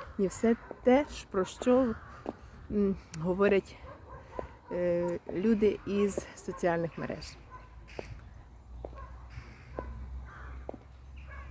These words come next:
Ну, по-перше, дуже-дуже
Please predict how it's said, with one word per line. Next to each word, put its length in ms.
Ну, 140
по-перше, 580
дуже-дуже 840